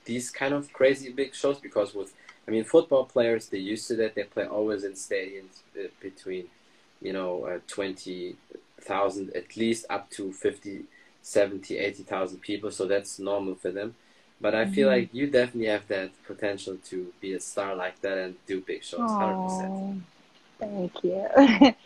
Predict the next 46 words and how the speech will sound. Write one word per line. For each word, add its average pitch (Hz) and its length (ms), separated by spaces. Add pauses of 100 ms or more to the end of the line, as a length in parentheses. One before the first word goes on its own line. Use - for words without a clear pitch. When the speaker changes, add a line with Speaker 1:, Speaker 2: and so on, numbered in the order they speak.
Speaker 1:
You're - 100
Speaker 2:
Well, 220 100
Speaker 1:
very 226 40
Speaker 2:
maybe 254 260
Speaker 1:
welcome. - 20
Speaker 2:
one 226 220
Speaker 1:
That's - 180
Speaker 2:
day. - 20
Speaker 1:
just - 220
true. - 600 (180)
<laughs> - 220
Yeah, 143 200
definitely. 120 480
We 110 160
need 127 180
to 123 80
get 113 280
you 101 80
into 104 200
a 98 40
big 104 240
stadium 107 460
or 101 80
something. 214 260
Speaker 2:
Yes, 175 260 (260)
we 190 120
Speaker 1:
And 202 100
then 202 120
you 185 140
Speaker 2:
do. 180 80
Speaker 1:
can 190 160
perform. 180 460 (320)
<laughs> 101 80 (600)
Speaker 2:
Yes. 190 400 (100)
Speaker 1:
'Cause 110 140
I 113 100
think 113 300
you 110 80
deserve 101 420
it. 92 80
All 110 200
the 113 60
people 107 340
need 101 220
to 95 100
see 95 360